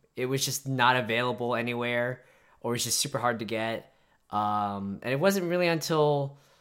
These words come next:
tw-, uh, twenty seventeen, after Scream Factory announced that it'll be releasing the film on Blu-ray and, and D V D, um, you know, it's just, I felt like this was,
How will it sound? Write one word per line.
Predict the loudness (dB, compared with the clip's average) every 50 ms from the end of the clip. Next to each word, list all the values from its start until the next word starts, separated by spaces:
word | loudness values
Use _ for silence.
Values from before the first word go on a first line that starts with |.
| _ _ _ _ _ _ -10
tw-, | -4 -2 0
uh, | 0 0 2 2 4 4 4 4 2 0 -4 -14 _ _ -12
twenty | -6 -2 0 0 0
seventeen, | 0 0 -2 -2 -2 -4 -4 -4 -2 0 2 2 4 4 2 2 0 -2 -4 -6 -10 -18 _ _ _ _ _ _ _ _
after | -4 -4 -4 -4 -4 -4 -2 0 0 0 0 0 0
Scream | -2 -2 -4 -4 -4 -4 -2 -2 -2
Factory | 0 2 2 2 0 -2 -2 -2
announced | -2 -2 -2 -2 -2 -2 -2 -2 0
that | 0 0 0 -2 -4 -8 -16 -20 -20 -20 -20 -18
it'll | -14 -8
be | -6 -4 -4
releasing | -4 -2 -2 -2 -2 -2 -2 -4 -6
the | -6
film | -6 -4 -4 -2 -2 -2 -2 0
on | 0 0 0
Blu-ray | 0 0 0 2 2 2 0 0 -2
and, | -4 -6 -8
and | -6 -6 -6 -4
D | -4 -4
V | -4 0
D, | 2 4 6 6 6 4 2 0 -2 -6 -14 -20 -20 _ _ _ _ -8
um, | -4 -2 0 0 0 0 0 0 -2 -4 -6 -6 -8 -8 -10 -12 -14 -18 _ _ -12
you | -10 -8 -4
know, | -2 -2 -2 -2 -4 -4
it's | -6 -6 -4 -2 -2 -2
just, | -2 -2 -4 -4 -6 -8 _ _ _ _ _ _ _ -4
I | -2 -2
felt | 0 0 0 0
like | 0 0 0 2
this | 2 2 2 2 0
was, | 0 0 0 0 -2